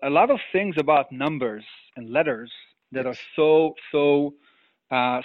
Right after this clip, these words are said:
Speaker 1: central to mysticism. And the thirty-six, the number itself, uh, in Judaism, in Ju-,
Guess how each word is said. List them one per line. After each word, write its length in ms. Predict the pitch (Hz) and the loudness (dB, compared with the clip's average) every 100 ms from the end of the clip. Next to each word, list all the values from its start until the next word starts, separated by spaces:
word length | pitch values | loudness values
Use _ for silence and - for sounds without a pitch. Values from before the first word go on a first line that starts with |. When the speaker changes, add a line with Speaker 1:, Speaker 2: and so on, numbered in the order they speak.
| - | -2
Speaker 1:
central 400 | 156 151 151 139 | -2 0 2 2
to 100 | - | 0
mysticism. 800 | 131 135 135 - 131 120 131 127 | -4 -6 -8 -8 -6 -4 -4 -4
And 160 | 127 123 | -8 -8
the 80 | - | 0
thirty-six, 600 | 190 220 - 220 185 - - | 2 2 2 2 2 0 -8
the 80 | 135 | -4
number 320 | 151 175 175 | -2 0 0
itself, 540 | 135 135 - 190 156 - - - _ _ _ _ _ _ - - - | -2 -6 -2 2 2 0 -10 -14 _ _ _ _ _ _ -18 -16 -8
uh, 360 | 135 131 131 120 - _ _ - | -4 -2 -4 -6 -12 _ _ -8
in 160 | 139 | -6
Judaism, 440 | 135 185 220 214 - | 2 2 4 0 -2
in 220 | 165 139 | -8 -8
Ju-, 260 | 120 180 | 0 2